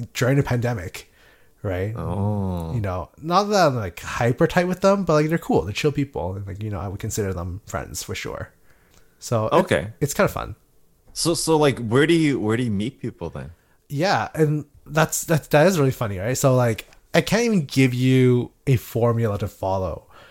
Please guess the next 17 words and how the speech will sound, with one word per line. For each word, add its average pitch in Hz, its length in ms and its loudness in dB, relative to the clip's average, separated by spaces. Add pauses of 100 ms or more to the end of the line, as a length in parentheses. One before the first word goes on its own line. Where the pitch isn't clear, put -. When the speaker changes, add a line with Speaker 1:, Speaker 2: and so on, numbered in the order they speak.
(200)
Speaker 1:
The 120 80 -4
best, 143 320 0
if 139 140 -2
people 143 200 0
are 131 80 6
looking 120 300 2
to 113 380 0 (120)
look 127 140 0
for - 80 -2
friends 120 320 2
at 95 80 0
this 98 220 -4
age 120 240 -4
point, 90 260 -8
like, 90 180 -12
late 101 200 -8
twenties, 95 540 -6